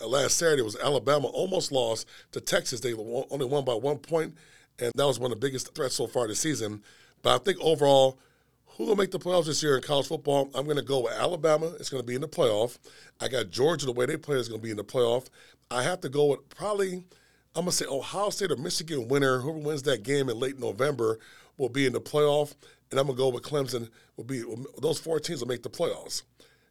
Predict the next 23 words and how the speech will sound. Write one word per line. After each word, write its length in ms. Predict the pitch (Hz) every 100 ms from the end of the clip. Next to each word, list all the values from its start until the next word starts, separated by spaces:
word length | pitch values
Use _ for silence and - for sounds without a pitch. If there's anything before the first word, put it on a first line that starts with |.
| _ 127
And 120 | 127
I 80 | 131
think 220 | 180 123
who's 180 | 165 151
gonna 140 | 131
get 80 | 135
in 80 | 123
the 60 |
national 280 | 131 139 139
title 240 | - 156
game? 280 | 147 156 156 -
I 100 | 113
gotta 220 | 139 147
go 140 | 131
with 180 | 147 143
Georgia 420 | 98 143 160 147
to 40 | 135
get 180 | 139 -
to 60 |
the 60 | 113
title 300 | 101 139 139
game 180 | 131 151
again. 480 | 131 127 110 120